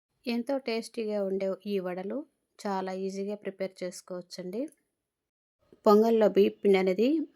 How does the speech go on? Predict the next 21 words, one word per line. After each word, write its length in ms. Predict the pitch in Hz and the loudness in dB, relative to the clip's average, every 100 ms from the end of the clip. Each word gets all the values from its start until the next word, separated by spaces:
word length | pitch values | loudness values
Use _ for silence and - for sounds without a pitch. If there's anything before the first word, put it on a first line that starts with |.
| _ | _
మనకి 260 | 190 196 190 | 0 2 4
ఇలా 160 | 190 262 359 _ _ _ _ _ _ _ | 4 4 0 _ _ _ _ _ _ _
వడలాగా 540 | 196 190 190 185 185 185 | 2 4 4 2 2 0
వచ్చే 260 | 185 180 190 | -2 -2 -2
విధంగా 360 | 180 180 180 240 | 0 0 0 0
కలుపుకోవాలండి 760 | 202 175 - - 160 160 165 165 | 0 -2 -4 -2 0 0 0 0
బియ్యం 260 | 170 170 170 | -2 -4 -4
పిండి. 280 | 170 165 233 339 _ _ _ _ _ _ _ _ _ _ _ _ _ _ _ _ _ _ _ _ _ _ _ _ _ - | -2 0 0 -2 _ _ _ _ _ _ _ _ _ _ _ _ _ _ _ _ _ _ _ _ _ _ _ _ _ -6
ఇలా 240 | 233 233 226 | -2 -2 -2
వడలాగా 420 | 220 214 208 208 | -4 -2 -2 -4
వచ్చినట్లయితే 600 | 202 196 196 196 190 190 277 | -6 -8 -8 -6 -8 -4 -4
మనకి 320 | 349 226 208 - | -2 -4 -6 -4
పిండి 240 | 196 196 190 | -2 -2 -2
అయితే 160 | 180 | -4
రెడీ 200 | 190 185 190 | -4 -4 -4
అయిందండి. 480 | 180 180 175 214 330 - _ _ _ | -4 -4 -4 -2 -4 -6 _ _ _
ఇప్పుడు 300 | 208 - 208 320 _ - | -12 -8 -8 -8 _ -6
ప్యాన్ 260 | 202 196 | -2 -2
పెట్టుకొని 480 | 190 175 - 180 226 381 - _ _ _ _ _ - | -4 -10 -8 -6 -4 -4 -8 _ _ _ _ _ -8
ఆయిల్ 260 | 202 185 180 | -4 -4 -6
పోసుకొని 560 | 185 180 - 180 214 | -12 -12 -10 -8 -6